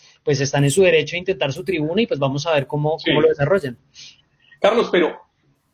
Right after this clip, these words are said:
Speaker 2: lo que está pasando con Semana creo que ha sucedido con muchos medios en el mundo, y dígame si estoy equivocado, y es que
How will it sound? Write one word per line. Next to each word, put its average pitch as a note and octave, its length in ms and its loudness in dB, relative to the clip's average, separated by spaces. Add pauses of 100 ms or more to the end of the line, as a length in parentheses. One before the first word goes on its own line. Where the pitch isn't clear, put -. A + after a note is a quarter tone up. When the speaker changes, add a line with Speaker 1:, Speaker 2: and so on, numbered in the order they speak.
Speaker 2:
lo F#3+ 200 2
que G#3 60 -4
está B3 180 -2
pasando B3+ 360 0
con F#3+ 140 2
Semana F3 340 0
creo G#3+ 260 2
que F3+ 320 0
ha E3+ 100 0
sucedido F3+ 520 0
con F3 160 -2
muchos E3+ 320 0
medios F3+ 360 4
en C#3 120 -2
el C3+ 160 -2
mundo, C3+ 480 -2 (260)
y D#3 100 -2
dígame F3 400 2
si - 200 -2
estoy D3+ 340 2
equivocado, C3+ 720 2 (380)
y F#3 100 4
es F#3+ 100 0
que A#3+ 320 -2